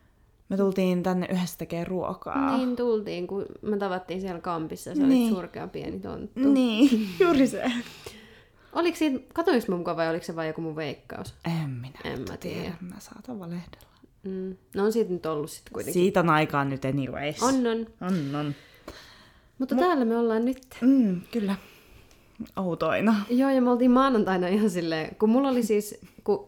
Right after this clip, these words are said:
Speaker 2: mä, mä oon nyt tosiaan päätoimittanut tätä Improbaattorilehteä, ja se ensimmäinen mun päätoimittama lehti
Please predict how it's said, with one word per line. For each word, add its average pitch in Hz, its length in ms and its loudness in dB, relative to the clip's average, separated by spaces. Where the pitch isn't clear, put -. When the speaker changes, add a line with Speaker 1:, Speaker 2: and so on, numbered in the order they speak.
Speaker 2:
mä, 190 300 0
mä 208 120 2
oon 208 80 4
nyt 202 100 0
tosiaan 196 400 0
päätoimittanut 160 680 -4
tätä - 260 -6
Improbaattorilehteä, 180 920 -2
ja 156 60 -6
se 165 120 -8
ensimmäinen 156 580 -4
mun 151 200 -6
päätoimittama 151 720 -8
lehti - 640 -10